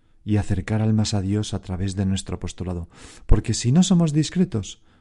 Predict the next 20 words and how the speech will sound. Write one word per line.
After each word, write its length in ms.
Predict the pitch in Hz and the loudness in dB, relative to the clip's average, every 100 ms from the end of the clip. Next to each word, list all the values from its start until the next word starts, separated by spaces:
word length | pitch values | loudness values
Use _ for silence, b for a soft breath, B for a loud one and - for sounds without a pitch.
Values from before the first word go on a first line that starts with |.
| b | b
lo 120 | - 101 | -2 0
dificultamos 760 | 98 - - 90 139 151 131 | 0 0 -2 -2 0 0 0
mucho. 420 | 123 170 - 82 - _ _ _ _ _ _ _ _ _ - | 0 -2 -6 -12 -14 _ _ _ _ _ _ _ _ _ 2
Nadie 280 | 120 151 | 4 4
confía 460 | 135 107 90 139 147 | 4 2 2 0 -2
en 80 | 90 | -2
las 160 | 87 | -4
personas 400 | - 85 95 90 | -4 -4 -4 -4
indiscretas. 800 | 85 85 87 - 82 82 90 - - _ _ _ _ _ _ _ _ _ _ _ _ _ _ _ _ _ _ _ - | -4 -6 -8 -10 -12 -12 -16 -20 -20 _ _ _ _ _ _ _ _ _ _ _ _ _ _ _ _ _ _ _ -6
Entre 180 | 101 | -2
otras 180 | 101 110 | 2 2
cosas 220 | 123 139 | 4 4
porque 200 | 131 101 | 2 0
las 100 | 92 | -2
personas 360 | 85 82 101 104 | -2 -2 -2 0
indiscretas 480 | 117 110 - 117 123 | 0 0 -2 -2 0
meten 240 | 123 143 | 2 2
mucho 260 | 135 113 - | 2 2 -2
la 140 | 80 | -4
pata, 320 | 120 - 101 | -4 -4 -8